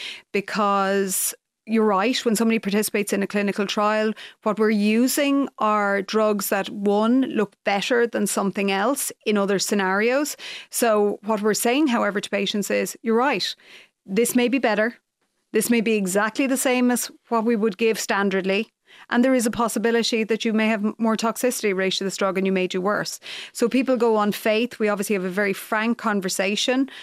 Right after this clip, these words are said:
about what the role of clinical trial is, what we may achieve. I mean, for anybody who takes part in a clinical trial, the understanding is that this may not help you, but it will help your daughter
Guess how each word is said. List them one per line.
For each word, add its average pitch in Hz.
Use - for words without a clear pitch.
about 196
what 220
the 208
role 214
of -
clinical 226
trial 220
is, 220
what 196
we 190
may 185
achieve. 220
I -
mean, 214
for 240
anybody 220
who 196
takes 220
part 220
in 226
a 208
clinical 202
trial, 196
the 240
understanding 240
is 190
that 202
this 240
may 233
not 208
help 196
you, 214
but 208
it 220
will 202
help 202
your 196
daughter 190